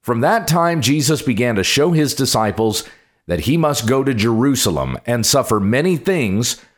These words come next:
from the elders and chief priests and scribes, and be killed, and be raised up on the third day. And Peter took him aside and began to rebuke him, saying, "God forbid it, Lord.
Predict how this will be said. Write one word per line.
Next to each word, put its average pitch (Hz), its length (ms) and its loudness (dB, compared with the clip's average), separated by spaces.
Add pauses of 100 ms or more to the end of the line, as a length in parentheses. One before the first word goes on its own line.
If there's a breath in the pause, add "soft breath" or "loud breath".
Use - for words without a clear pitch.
from 110 200 -2
the 90 140 2
elders 156 400 2
and 113 140 0
chief 147 320 0
priests 147 320 0
and 113 100 0
scribes, 101 920 -2
and 110 120 -2
be 113 120 0
killed, 95 580 -2 (640 loud breath)
and 90 140 -2
be 85 100 0
raised 113 400 0
up 120 180 0
on 110 180 0
the 98 60 0
third 107 320 0
day. 123 460 0 (960)
And 104 180 -4
Peter 143 260 0
took 160 220 0
him 185 80 -2
aside 143 540 0
and 139 100 -2
began 131 320 0
to 131 60 -2
rebuke 131 480 2
him, 107 180 0
saying, 110 480 0
"God 160 340 0
forbid 147 520 0
it, 143 160 0
Lord. 95 480 0